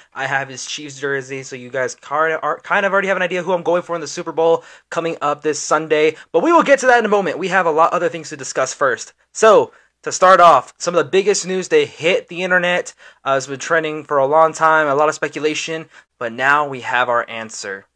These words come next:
And that is the one and only Tom Brady, Thomas Patrick Edward Brady Junior has announced that he is retiring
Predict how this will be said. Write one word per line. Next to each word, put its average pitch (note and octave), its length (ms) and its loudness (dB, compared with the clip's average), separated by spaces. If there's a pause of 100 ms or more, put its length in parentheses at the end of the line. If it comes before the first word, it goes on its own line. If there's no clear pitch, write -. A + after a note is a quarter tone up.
(240)
And A#2+ 160 -10
that D3 200 6
is C#3 520 0 (280)
the B2+ 120 0
one D#3 240 2
and F3+ 100 0
only D#3 480 -2 (380)
Tom F#3+ 280 4
Brady, E3+ 300 2
Thomas A#3 640 0 (560)
Patrick F#3 720 -4
Edward D#3 480 0
Brady D#3+ 380 -4
Junior D3+ 600 -4 (800)
has D#3 220 2
announced F#3+ 460 2
that D3 140 -2
he G#3+ 140 0
is A#3+ 140 4
retiring F#3+ 1000 4